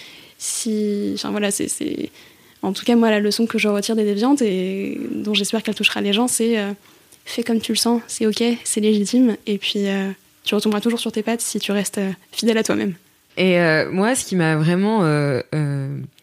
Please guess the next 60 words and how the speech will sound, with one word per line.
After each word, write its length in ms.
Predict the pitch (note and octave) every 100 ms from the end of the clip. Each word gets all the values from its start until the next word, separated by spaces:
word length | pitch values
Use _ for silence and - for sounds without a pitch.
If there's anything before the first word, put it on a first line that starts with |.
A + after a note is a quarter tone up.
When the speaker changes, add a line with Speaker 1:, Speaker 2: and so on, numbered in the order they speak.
| - - _ -
Speaker 2:
euh, 220 | D3 B2+
choquée 380 | D3 - F3+ A3
dès, 240 | F#3+ E3+ D#3+
dès 160 | E3
les 100 | F#3+
premières 460 | F3+ - G3+ G3 -
pages, 280 | G#3 G#3+ F#3
euh, 160 | D#3+
Speaker 1:
Mhm. 60 | D#3+
Speaker 2:
de 100 | E3
ton 220 | D#3+ F3+
bouquin, 320 | E3+ F3+ A#3 B3+
c'est 160 | F#3+
que 340 | - E3 D#3+ - -
t'écris 480 | G3 - - G#3+ F3 -
du 220 | E3+ E3
point 180 | F3 F#3
Speaker 1:
Bah, 60 |
Speaker 2:
de 40 | F3+
vue 20 |
Speaker 1:
c'est 40 | F#3+
un, 20 |
c'est, 100 | F3
Speaker 2:
d'Anastasia. 420 | F3 D#3+ E3+ E3
Speaker 1:
c'est 60 | A3
un 40 |
point 120 | A3+
de 60 | G#3+
vue 60 | G#3+
interne, 340 | A3 A3 G#3
ouais. 160 | G3+ F#3+
Speaker 2:
C'est 160 | - E3+
ça. 340 | - F#3+ A#3+ -
Speaker 1:
Mhm. 60 | E3
Speaker 2:
Euh, 580 | E3 D#3+ D#3+ D#3 D3+ - - - -
une 120 | F#3
femme 180 | E3+ G#3+
qui 100 | G#3
a 60 | D#3+
vingt-neuf 400 | F3 F3 F#3+ F3+
ans, 160 | C4+ - _ _ _ -
et 60 | F3+
Speaker 1:
Ouais. 40 |
Speaker 2:
toi, 100 | G#3+
t'en 180 | G3 E3
as 100 | D3+
vingt. 160 | F#3 D#4+ _ _ _ -
Speaker 1:
Ouais. 160 | F#3+
Speaker 2:
Et 320 | F3+ F3 E3+ _ - - _ _ -
comment, 460 | G#3+ G#3+ A#3 A#3
euh, 280 | F3 E3 D#3
comment 220 | D#3 G3+ A3
t'arrives 280 | F#3+ G#3
à 80 | F#3
te 80 | D#3+
projeter 480 | - A3 G#3 - A#3
autant 240 | F#3+ G#3
dans 120 | G3+
tes 140 | F#3 F3
personnages ? 600 | F3+ - F3 F#3+ A3